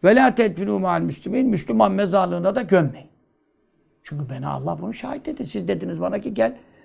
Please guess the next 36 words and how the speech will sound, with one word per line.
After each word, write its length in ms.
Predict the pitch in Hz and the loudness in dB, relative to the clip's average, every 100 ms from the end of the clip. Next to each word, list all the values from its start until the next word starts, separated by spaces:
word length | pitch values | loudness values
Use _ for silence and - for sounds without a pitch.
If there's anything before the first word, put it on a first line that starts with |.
| _ | _
sevabını 460 | - 190 196 202 202 | 0 4 4 4 2
kazanırsın, 520 | 196 180 170 143 208 | 2 2 -2 -2 -6
şuna 280 | 143 190 185 | -2 -2 -2
bir 100 | 165 | 0
telkin 280 | 196 170 220 | -2 -2 -2
yap, 300 | 185 - 208 | -2 -2 0
dua 180 | 220 | 2
yap." 200 | 208 185 | 2 0
dedi. 240 | 170 214 208 | -2 -4 -2
Beni 160 | 240 | -2
soktunuz, 500 | - 311 - 381 294 | -2 -4 -2 -2 2
ben 180 | 202 180 | 2 2
bunu. 200 | 175 185 - _ _ _ | -2 -6 -12 _ _ _
Kendim 340 | - 165 170 170 | 4 4 4 2
gelip 240 | 180 170 | 0 0
de 120 | 180 | -2
teftişe 420 | 151 170 170 185 302 | -2 -2 -4 -6 0
girmedim. 400 | 392 330 165 - _ _ _ _ _ _ _ _ | 2 2 -4 -10 _ _ _ _ _ _ _ _
Ama 300 | 120 117 127 | -10 -8 -8
Allah 240 | 131 139 - | -6 -6 -6
bana 240 | 139 135 | -12 -12
bunu 120 | 170 | -12
şahit 280 | 165 - 156 | -14 -14 -16
etti. 100 | - _ _ _ _ _ _ _ - | -18 _ _ _ _ _ _ _ -4
Beni 200 | 147 143 | -2 0
buna 160 | 160 | -2
şahit 380 | 170 160 147 - | -2 -4 -6 -8
etti. 200 | 127 _ _ _ _ _ | -18 _ _ _ _ _
Müslümanlar 640 | - - 175 165 160 156 | -8 -2 2 2 2 0
mezarına 460 | 151 156 147 156 202 | -2 -4 -4 -4 -4
gömme. 300 | 196 190 165 | -4 -4 -6
"Fe 140 | - | -6
innehu 160 | 156 175 | -4 -2
mâte 360 | 269 294 294 277 | 0 0 -2 -4
kâfiran." 480 | - - 269 269 - - _ | -4 -4 -8 -12 -16 -20 _
Çünkü 280 | - 147 | -6 -4